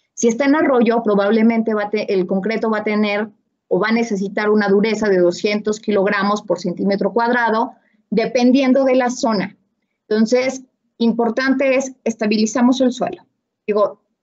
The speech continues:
podríamos estar hablando de toda la estabilización del suelo que se requiere y cómo cambia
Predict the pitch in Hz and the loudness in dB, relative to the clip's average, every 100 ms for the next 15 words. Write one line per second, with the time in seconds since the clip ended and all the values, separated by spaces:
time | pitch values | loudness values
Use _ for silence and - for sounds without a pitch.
0 | _ _ _ 226 208 247 254 269 277 277 | _ _ _ -2 0 0 0 2 2 0
1 | 208 - 208 220 _ 202 196 202 202 202 | -4 -4 -4 -6 _ -2 2 2 2 2
2 | 196 214 - 190 185 - 226 226 247 220 | 2 2 0 -2 -4 -2 -2 0 0 0
3 | 190 170 175 175 185 208 196 202 - 190 | 0 2 2 0 -4 -2 0 0 0 0
4 | 190 208 202 208 262 233 190 190 - 190 | 0 -2 -4 -2 0 0 2 0 0 -2
5 | - - 254 254 262 262 269 247 240 208 | -4 0 2 4 2 0 -2 2 2 2
6 | 185 214 | -2 -6